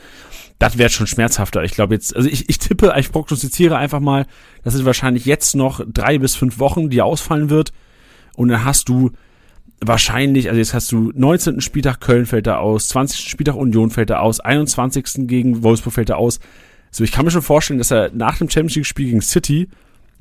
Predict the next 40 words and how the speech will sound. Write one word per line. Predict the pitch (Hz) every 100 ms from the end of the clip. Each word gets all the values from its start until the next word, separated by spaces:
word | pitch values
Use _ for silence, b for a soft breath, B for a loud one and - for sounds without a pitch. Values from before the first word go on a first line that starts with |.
| - - - _ - 98 85 107
gegen | 127 127
Frankfurt, | 117 - 151 160 160 113
Dortmund | 123 139 170
könnte | - 156
er |
schon | 135
wieder | 143
kommen. | 135 - 120
Problem | 110 110
ist | 113
halt | 120 104
dann, | 135 170
Gegner | 123 120 123
heißt | 123 -
Eintracht | 123 131
Frankfurt | - 123 135 151
und, | 95
und | - 92 117 127
Borussia | 110 127 135
Dortmund | 135 127 101 90 b b b
und | 110
danach | 120 113
Gladbach. | 147 - 90 - b b b b -
Also | 107
es | 107
werden | 131
jetzt | 147 151
nicht | 165
Spiele | - 151
sein, | 147 135
wo | 123
er |
dr-, | 113 120 - -
direkt | 123 139 -
zurückkommt | 123 170 - 120 -
und | 113
halt | 107 -
krass | - -
ausrasten | 139 - 82 -
wird. | 82 -